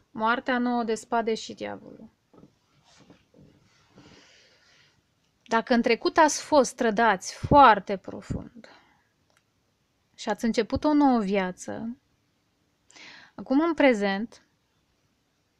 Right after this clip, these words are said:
și în luna mai, poate vă aduceți aminte cu acest nouă de spade și pot-, patru de cupe, vă aduceți aminte de ceva din trecut, de o legătură karmică. Legăturile karmice, în general, sunt, uh,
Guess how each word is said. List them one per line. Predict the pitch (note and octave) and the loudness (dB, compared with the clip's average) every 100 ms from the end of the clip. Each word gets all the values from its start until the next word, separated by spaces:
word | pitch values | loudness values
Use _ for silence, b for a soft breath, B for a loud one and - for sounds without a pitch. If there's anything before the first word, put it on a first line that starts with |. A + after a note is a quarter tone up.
| _ _ _ _ _ _ | _ _ _ _ _ _
și | - - | -12 -6
în | A3+ | -2
luna | A#3+ B3+ | 0 2
mai, | A3+ G3 G3 A#3 _ _ _ _ _ _ _ _ _ _ _ _ _ _ _ _ B B B | 2 0 -4 -8 _ _ _ _ _ _ _ _ _ _ _ _ _ _ _ _ B B B
poate | - A3 A3 | 0 0 2
vă | A3 | 2
aduceți | A3+ G#3+ B3+ C#4+ C4+ | 4 4 2 0 2
aminte | C4 B3 A3+ G3+ G3+ | 2 2 0 -2 -6
cu | G3 | -4
acest | G#3 - A3 | -4 -4 -6
nouă | A3 A3 | -2 -2
de | A3 | -2
spade | A3 - G#3+ G#3+ | -4 -4 -2 -2
și | A3 G#3+ | -4 -6
pot-, | - G#3 - | -8 -8 -6
patru | - A3 A3 | -4 -4 -4
de | G#3 G#3 | -6 -6
cupe, | - G#3 G#3+ | -8 -8 -4
vă | G#3 | 0
aduceți | G#3+ G#3 C#4 - - | 0 0 -4 -6 -4
aminte | A#3 A3 G#3+ G3+ | -2 -2 -2 -4
de | F#3+ | -6
ceva | F#3+ G#3 G3+ G3+ | -6 -6 -2 -2
din | G#3+ | -2
trecut, | A3 A#3 G#3 G#3+ - - B B B B B B B B | -4 -6 -6 -10 -12 -16 B B B B B B B B
de | G#3 A3 G#3+ G#3 G#3+ | -2 0 2 0 -4
o | A#3+ | -4
legătură | A3+ A3 G#3+ D4 A#3+ | -2 -2 -2 0 0
karmică. | G#3+ - B3+ A3+ G3+ F#3 - - | -2 2 2 2 -4 -8 -12 -10
Legăturile | A#3+ A3+ G#3 G#3+ D#4 | -6 -4 -4 -2 -2
karmice, | C#4 A3+ A3+ A3+ - | 0 0 0 -2 -4
în | G#3 | -4
general, | G#3 G#3 G#3 A3+ | -4 -2 0 -2
sunt, | - - G#3+ G3+ - | -4 -8 -8 -8 -14
uh, | - G#3+ | -12 -10